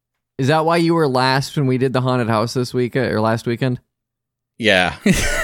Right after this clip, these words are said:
Speaker 2: I was, I was
Speaker 1: <laughs>
Speaker 2: intentionally waiting for you and, like, standing behind you.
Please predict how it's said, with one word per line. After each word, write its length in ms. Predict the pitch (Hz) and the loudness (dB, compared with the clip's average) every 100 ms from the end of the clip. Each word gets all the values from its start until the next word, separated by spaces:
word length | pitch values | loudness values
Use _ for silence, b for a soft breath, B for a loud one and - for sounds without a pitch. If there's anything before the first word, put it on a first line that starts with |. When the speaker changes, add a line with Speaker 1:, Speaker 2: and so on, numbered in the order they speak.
| 143 - | -2 2
Speaker 2:
I 100 | 151 | 4
was, 320 | 156 160 220 | 4 4 4
I 160 | 117 233 | 4 2
was 100 | 196 | 4
Speaker 1:
<laughs> 120 | 214 - | 2 2
Speaker 2:
intentionally 600 | 190 160 151 143 160 143 | 2 2 2 0 -2 0
waiting 400 | 135 127 123 120 | 2 2 2 -2
for 180 | - | -4
you 420 | 117 101 98 107 107 | -6 -4 -2 -2 -2
and, 160 | 107 | -2
like, 200 | 95 95 | -2 -4
standing 360 | - - 95 95 | -6 -2 -2 -2
behind 360 | 90 90 90 85 | -2 -2 -4 -2
you. 220 | 80 | -4